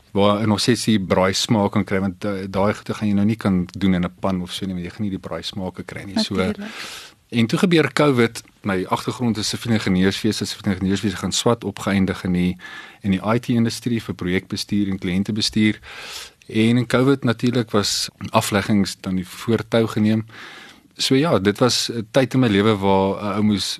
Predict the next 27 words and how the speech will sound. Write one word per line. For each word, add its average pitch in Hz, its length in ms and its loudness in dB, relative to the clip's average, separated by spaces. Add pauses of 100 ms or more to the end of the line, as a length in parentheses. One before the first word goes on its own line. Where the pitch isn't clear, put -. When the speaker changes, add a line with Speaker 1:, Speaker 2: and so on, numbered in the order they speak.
Speaker 1:
diep 110 260 0
dink 107 320 0
en 90 360 0
begin, 92 500 -2
ehm, 92 300 -8
ander 101 240 0
planne 113 260 2
maak 110 220 2
of - 140 -10
uit 98 100 -8
die 95 100 -2
braai 98 380 2
dink 117 260 2
of 78 100 -12
uit 85 80 -8
die 87 80 -8
boks 107 260 0
uit 113 100 0
dink, 113 240 4
soos - 180 4
wat 120 180 2
jy 254 100 4
wil, 196 220 2 (300)
Speaker 2:
<laughs> - 240 -10
Speaker 1:
dit 110 200 0
wil 107 140 4
noem. 135 360 4